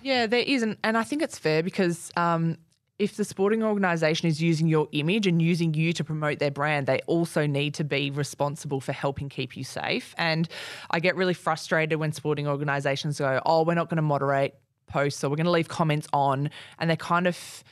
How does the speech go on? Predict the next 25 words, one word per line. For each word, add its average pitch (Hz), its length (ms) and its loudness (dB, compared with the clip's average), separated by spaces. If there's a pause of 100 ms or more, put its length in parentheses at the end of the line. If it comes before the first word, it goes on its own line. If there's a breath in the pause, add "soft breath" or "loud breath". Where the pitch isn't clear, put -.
(160 soft breath)
fuel 214 220 2
the 196 80 2
fire 165 560 2
in, 160 460 0
in, 170 160 0
in 170 280 0
regards 151 520 2
to, 156 380 2
to - 140 -2
letting 156 340 4
trolls 226 440 0
do 196 160 2
their 175 160 4
work. 175 420 2
And 180 180 2 (440 loud breath)
I 175 80 4
remember 185 320 2
sitting 170 240 0
down 160 240 2
before 160 260 0
World 147 260 2
Cup - 280 -2
in 156 80 0
two 160 200 -2
thousand 147 760 -2